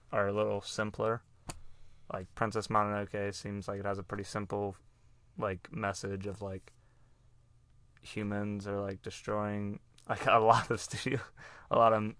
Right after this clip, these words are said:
uh, Miyazaki films are, like, uh, humans are <laughs> destroying the planet and we need to,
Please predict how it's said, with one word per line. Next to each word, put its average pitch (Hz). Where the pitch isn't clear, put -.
uh, 104
Miyazaki 104
films 101
are, 104
like, 98
uh, 98
humans 107
are 110
<laughs> -
destroying 107
the 107
planet 104
and 104
we 101
need 101
to, 104